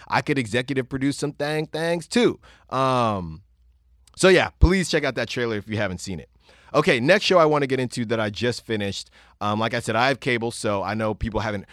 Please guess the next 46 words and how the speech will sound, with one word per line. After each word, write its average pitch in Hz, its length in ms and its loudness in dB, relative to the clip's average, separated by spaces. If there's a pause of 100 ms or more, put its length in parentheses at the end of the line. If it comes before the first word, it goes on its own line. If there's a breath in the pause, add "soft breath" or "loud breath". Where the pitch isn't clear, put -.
(120 loud breath)
heard 127 200 0
this 113 140 -6
word 117 320 0
in 90 120 -8
probably 104 380 0
a 87 60 -6
long 107 200 -2
time, 107 360 -6
but 82 140 -6 (120)
D 110 160 -4
V 113 160 -2
R. 92 320 0
So, 98 400 -2 (260 loud breath)
uh, 104 300 0
we 120 100 0
record 113 680 2 (840)
all 131 160 4
the 123 60 0
shows 113 280 -2
we 107 80 -4
like. 123 360 -2 (200 loud breath)
So - 140 -2
I 123 100 4
recorded 131 640 0
Snowfall, 117 760 2 (240 soft breath)
uh, 98 220 0
and 101 80 0
it's 104 180 -4
been, 117 440 2 (260 soft breath)
you 104 160 -6
know, 92 300 -2
i-, 120 160 -8
in 127 140 0
the 123 60 -2
D 113 160 -4
V 110 160 -4
R 107 140 0
for 101 140 -6
a 92 80 -2
while. 107 340 0
Finally 156 640 2
finished 135 440 -4
it 117 220 -4
this 110 160 -6
past 107 320 -4
weekend, 101 480 -6